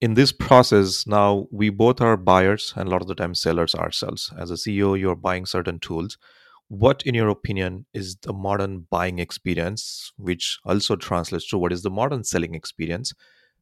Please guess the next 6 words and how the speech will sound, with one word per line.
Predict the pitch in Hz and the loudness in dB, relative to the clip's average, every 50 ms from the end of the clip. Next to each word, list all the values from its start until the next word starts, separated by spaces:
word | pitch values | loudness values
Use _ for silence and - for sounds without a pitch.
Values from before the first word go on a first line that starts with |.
| _ - | _ -10
that, | 98 98 98 95 90 87 - - - - _ _ _ | -2 0 2 2 2 2 -2 -6 -12 -12 _ _ _
uh, | - 92 82 80 82 80 - _ _ _ | -8 -6 -4 -4 -6 -6 -8 _ _ _
today's | - - 98 98 98 92 | -6 -2 0 0 0 0
buyers | 92 95 90 85 87 87 - | 0 0 0 2 0 -2 -2
are | 101 | -4
expecting? | 85 78 - - - - 78 - _ - 104 120 143 | -6 -6 -6 -8 -6 -6 -6 -6 _ -8 -6 -6 -8